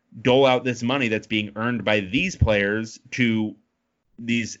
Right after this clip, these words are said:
areas that are not earning that money. I think you could make that argument. Um, now, whether they can profit off of their name, image, and likeness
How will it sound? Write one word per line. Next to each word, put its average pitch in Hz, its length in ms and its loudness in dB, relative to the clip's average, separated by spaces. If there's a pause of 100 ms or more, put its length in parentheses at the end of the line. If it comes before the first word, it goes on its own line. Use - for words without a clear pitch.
areas 107 380 0
that 107 100 -2
are 107 60 -2
not 98 340 -2
earning 143 300 0
that 76 180 -14
money. 60 360 -18
I 107 100 -6
think 104 180 0
you 107 80 -4
could 151 260 -2
make 92 200 -2
that 80 160 -6
argument. - 380 -12 (540)
Um, 98 460 -6 (500)
now, 113 480 0 (640)
whether 127 380 0
they 117 160 0
can 110 240 -6
profit 113 340 0
off 104 160 0
of 101 100 -12
their 101 120 -4
name, 101 260 -2
image, 95 260 -6
and 82 120 -14
likeness 107 600 -4